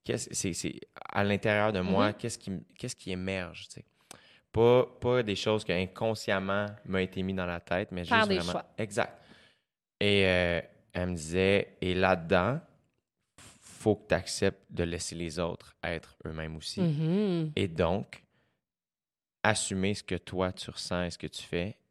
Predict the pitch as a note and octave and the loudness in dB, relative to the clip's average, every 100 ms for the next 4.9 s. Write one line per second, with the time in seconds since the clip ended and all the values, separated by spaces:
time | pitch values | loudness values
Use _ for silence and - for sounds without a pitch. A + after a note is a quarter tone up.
0 | _ F2+ F2 - E2+ D2 E3 D#3+ F#2 - | _ -4 -4 -6 -8 -4 -4 -4 -10 -8
1 | G2+ E2 D#2+ - - F2+ D#2+ - - - | -8 -8 -12 -14 -12 -12 -12 -14 -16 -20
2 | - _ - - _ _ _ _ _ G2 | -20 _ -16 -16 _ _ _ _ _ -6
3 | - C#3 C3 F#2+ - A2 - - F2 E2 | 0 0 0 -2 -4 -10 -14 -10 -10 -10
4 | - - - F3 D3+ D#3+ G#3 A#3 - | -12 -12 -8 -6 -4 -4 -4 -6 -12